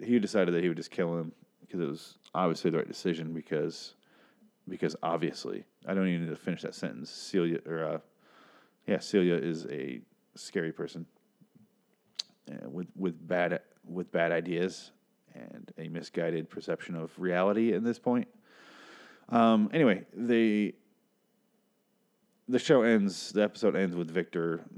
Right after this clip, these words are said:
sitting there with Thomas and just kinda zooms in on him slowly. And that's the end of it. And it kinda shows the next, next week on, next week on the mid finale, whatever he says. Um,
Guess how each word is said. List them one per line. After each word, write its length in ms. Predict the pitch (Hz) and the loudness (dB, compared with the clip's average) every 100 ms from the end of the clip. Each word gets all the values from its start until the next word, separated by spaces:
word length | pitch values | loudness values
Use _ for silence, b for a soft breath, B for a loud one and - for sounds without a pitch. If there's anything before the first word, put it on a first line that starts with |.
| 73 | -14
sitting 220 | - - | -12 -8
there 100 | 82 | -4
with 120 | 85 - | -4 -4
Thomas 440 | 85 85 82 - | -4 -4 -6 -6
and 100 | 82 | -8
just 180 | 82 - | -8 -10
kinda 180 | 82 80 | -10 -6
zooms 280 | 87 82 | -4 -4
in 120 | 87 82 | -4 -4
on 160 | 85 | -4
him 100 | 82 | -6
slowly. 540 | - 90 87 87 85 - B B B B B - | -6 -2 0 0 0 -4 B B B B B -2
And 600 | 101 87 87 87 85 - | 2 2 2 0 -2 -2
that's 260 | 98 85 - | 0 0 0
the 80 | |
end 140 | 78 76 | -2 -2
of 100 | 73 | -4
it. 120 | - | -4
And 80 | 87 | -4
it 100 | - | -4
kinda 120 | 87 | -4
shows 240 | - 85 | -2 -2
the 60 | 87 | -2
next, 520 | 85 80 - - - | -6 -6 -10 -12 -10
next 320 | 95 - - | -6 -6 -4
week 280 | 82 78 - | -4 -4 -4
on, 200 | 80 87 - - - | -6 -6 -12 -10 -4
next 280 | 101 90 | -2 0
week 200 | 85 85 | 2 2
on 100 | 87 | 2
the 80 | 82 | 0
mid 220 | 82 85 | 2 2
finale, 600 | - 82 85 82 82 - - _ - | 2 2 4 4 4 0 -4 _ -4
whatever 240 | 101 87 | 0 2
he 60 | 80 | 0
says. 240 | - - - _ _ _ - B B B B B B - | -2 -6 -10 _ _ _ -20 B B B B B B 0
Um, 520 | 101 95 90 85 | 2 4 2 0